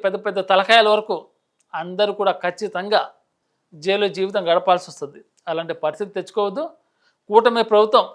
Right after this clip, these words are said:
వన్ ఇయర్ కంప్లీట్ అయిన సందర్భంగా డిప్యూటీ సీఎం పవన్ కళ్యాణ్ గారు ముందుండి సీఎం చంద్రబాబు నాయుడు గారి సమక్షంలో వన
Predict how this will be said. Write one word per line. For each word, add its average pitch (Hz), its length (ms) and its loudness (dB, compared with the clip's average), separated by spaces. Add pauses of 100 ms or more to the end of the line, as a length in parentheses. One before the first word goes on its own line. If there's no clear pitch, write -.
(100)
వన్ 190 160 -2
ఇయర్ 214 200 2
కంప్లీట్ 190 260 0
అయిన 190 140 0
సందర్భంగా 202 400 2 (220)
డిప్యూటీ 190 360 -6
సీఎం 196 300 -6
పవన్ 185 220 -2
కళ్యాణ్ 208 220 -2
గారు 208 220 0
ముందుండి 226 400 2 (1080)
సీఎం 208 280 -4 (100)
చంద్రబాబు 208 480 2
నాయుడు 196 200 2
గారి 190 180 -2
సమక్షంలో 226 460 0 (800)
వన 202 120 8